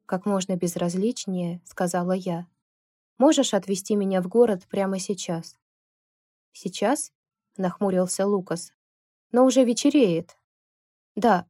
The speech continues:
у меня очень много дел. Если ты отвезешь меня завтра, то большая часть дня будет потеряна впустую», затараторила я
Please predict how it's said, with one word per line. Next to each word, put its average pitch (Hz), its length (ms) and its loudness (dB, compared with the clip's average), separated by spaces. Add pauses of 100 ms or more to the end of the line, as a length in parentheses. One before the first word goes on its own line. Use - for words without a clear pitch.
у 220 60 0
меня 254 360 6
очень 269 300 4
много 214 320 2
дел. 165 400 -2 (300)
Если 226 320 4
ты 226 100 4
отвезешь 220 480 2
меня 214 240 2
завтра, 214 500 0 (260)
то 214 100 4
большая 269 420 6
часть 214 380 0
дня 302 360 4
будет 294 340 4
потеряна 214 480 2
впустую», 202 800 0 (380)
затараторила 196 720 2
я 240 300 0